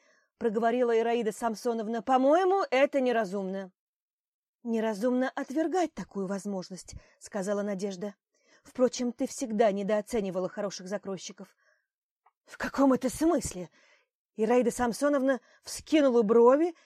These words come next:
и царственно повернула голову. «Ты снова про Соколова?»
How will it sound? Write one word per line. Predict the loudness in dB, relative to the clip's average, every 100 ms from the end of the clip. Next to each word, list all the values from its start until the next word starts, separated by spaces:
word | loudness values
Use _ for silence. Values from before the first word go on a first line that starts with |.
| _
и | -12
царственно | -8 0 2 2 -2 -2 0
повернула | 0 0 0 0
голову. | 0 0 0 -4 -6 _ _ _ _ _ _ _ _ _ _
«Ты | -2 2 2 2
снова | 0 0 4 6 6 4
про | 4
Соколова?» | 2 4 4 4 2 0 -2